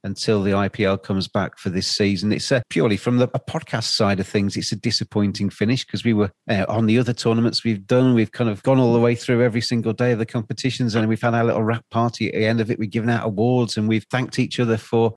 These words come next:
being part of the show. And it feels like we're kind of just drifting off with, uh, with, without the full stop this time around. But just if, uh, if we don't come back, um, there will be other Cricket Badger podcasts going forward, interviews with players and various things, the usual kind of podcasts that we do.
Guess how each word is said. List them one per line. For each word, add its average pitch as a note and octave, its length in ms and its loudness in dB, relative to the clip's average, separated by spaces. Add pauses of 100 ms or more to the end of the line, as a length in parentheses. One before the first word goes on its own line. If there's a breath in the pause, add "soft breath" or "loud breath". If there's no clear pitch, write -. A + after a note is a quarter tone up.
being A#2 220 0
part A2+ 420 -2
of G2+ 80 -4
the G#2 100 -6
show. A#2 400 2
And A#2 120 2 (320 loud breath)
it B2+ 60 -4
feels D3 280 0
like A#2+ 120 -2
we're - 60 -6
kind B2+ 180 -2
of B2 60 -4
just - 200 -8
drifting C3 360 0
off D3 220 0
with, A#2+ 180 -6 (120)
uh, C#3+ 180 4
with, C3 220 -2
without D3 320 -2
the C#3 40 -8
full D3 260 -4
stop - 400 0
this - 180 -2
time G2+ 260 0
around. G2+ 480 2
But A#2+ 240 0
just - 260 0
if, - 220 0
uh, D#3+ 140 4 (180)
if D3+ 160 -4
we E3+ 80 -2
don't F3 340 2
come F#2 260 -4
back, F#2+ 340 -6 (160)
um, G#2 140 0
there D3+ 100 2
will C#3 180 4
be B2 220 -2
other G#2+ 400 0
Cricket - 320 -6
Badger G2+ 260 -2
podcasts G2 480 -4
going G2 220 -2
forward, G2+ 340 0
interviews F#2 380 -6
with E2+ 160 -16
players F#2+ 340 -6
and F#2+ 80 -8
various F#2+ 320 -4
things, G2 200 -6
the F#2+ 100 -8
usual F#2+ 340 -2
kind F2+ 240 -8
of F2 80 -12
podcasts - 420 -6
that - 140 -10
we F#2+ 280 -8
do. G#2 260 2